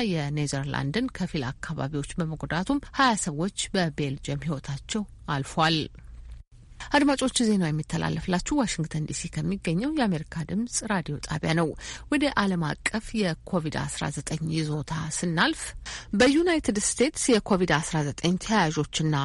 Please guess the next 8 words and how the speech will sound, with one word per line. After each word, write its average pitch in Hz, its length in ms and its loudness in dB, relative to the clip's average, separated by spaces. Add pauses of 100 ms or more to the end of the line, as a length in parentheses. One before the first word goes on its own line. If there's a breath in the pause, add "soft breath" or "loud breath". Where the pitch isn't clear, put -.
(120)
ሟቾች 160 520 2
ቁጥር 226 280 0 (140)
እየጨመረ 143 560 0
ነው። 165 160 4 (580 loud breath)
በተለይ 208 420 2
ከሁሉም 302 500 4
በፍጥነት 175 500 2
የሚተላለፈው 160 960 0